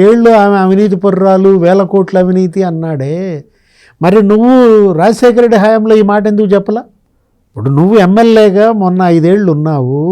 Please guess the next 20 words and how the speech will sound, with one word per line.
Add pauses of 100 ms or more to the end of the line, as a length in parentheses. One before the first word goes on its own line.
(220)
నిన్న
సీఎంగా
ఉన్నాడు
జగన్మోహన్
రెడ్డి, (1400)
అప్పుడు
ఎందుకు
చెప్పలా? (440)
ఈ
పూతన, (280)
ఈ (540)
తాటకి, (200)
లేకపోతే
ఈ
పట్టు (100)
చీరలు (120)
లక్షన్నర
అప్పుడు
లేవా? (800)
ఈ